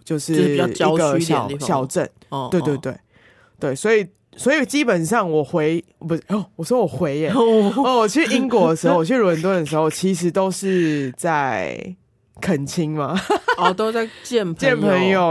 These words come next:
Speaker 2: 嗯。
Speaker 1: 然后就是跟朋友叙旧，
Speaker 2: hang out，
Speaker 1: hang out，
Speaker 2: 嗯，
Speaker 1: 对，
Speaker 2: 嗯。
Speaker 1: 这样子。对，但其实说实在，虽然我很多朋友那边，但就我真的没有去过英国。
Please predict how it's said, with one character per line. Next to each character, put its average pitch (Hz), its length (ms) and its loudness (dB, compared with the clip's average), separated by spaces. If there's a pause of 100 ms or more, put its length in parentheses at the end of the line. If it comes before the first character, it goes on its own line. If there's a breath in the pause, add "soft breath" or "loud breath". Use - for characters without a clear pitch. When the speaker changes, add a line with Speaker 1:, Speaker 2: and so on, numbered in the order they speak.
Speaker 2:
嗯。 - 20 0
Speaker 1:
然 156 200 0
后 190 200 0
就 180 120 0
是 180 280 0
跟 165 180 -2
朋 143 180 -4
友 113 680 -6
叙 156 200 -2
旧， 143 60 -2
Speaker 2:
hang 139 120 2
out， 131 320 -2
Speaker 1:
hang 131 160 -2
out， 127 320 -4
Speaker 2:
嗯， 135 80 -10
Speaker 1:
对， 127 140 -2
Speaker 2:
嗯。 - 40 -8
Speaker 1:
这 - 80 -10
样 123 180 -12
子。 - 200 -16 (440 soft breath)
对， 175 140 0
但 294 180 0
其 240 140 2
实 196 320 2
说 233 220 2
实 180 200 -2
在， 170 400 0
虽 208 140 -2
然 202 120 2
我 170 120 0
很 135 80 -2
多 160 140 0
朋 156 100 -6
友 123 100 -4
那 139 80 -2
边， 175 140 -2
但 185 100 0
就 180 220 -2
我 151 160 -2
真 196 240 -4
的 175 60 0
没 143 100 -2
有 131 100 -2
去 - 200 -8
过 127 180 -4
英 - 160 -10
国。 - 180 -10